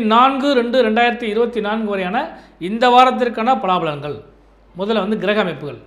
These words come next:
அதன்படி உங்கள் ராசியிலே ராகு பகவானும், உங்கள் ராசிக்கு ரெண்டாம் இடத்திலே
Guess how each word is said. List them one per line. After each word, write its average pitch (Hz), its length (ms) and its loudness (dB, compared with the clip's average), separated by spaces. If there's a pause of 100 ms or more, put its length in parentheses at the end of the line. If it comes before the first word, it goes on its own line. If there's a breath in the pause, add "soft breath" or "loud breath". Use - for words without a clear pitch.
(580 soft breath)
அதன்படி 220 360 0 (560 loud breath)
உங்கள் 226 260 0
ராசியிலே 269 380 4 (120)
ராகு 240 240 2
பகவானும், 220 360 2 (480 soft breath)
உங்கள் 214 220 0
ராசிக்கு 262 400 4
ரெண்டாம் 247 320 6
இடத்திலே 233 280 2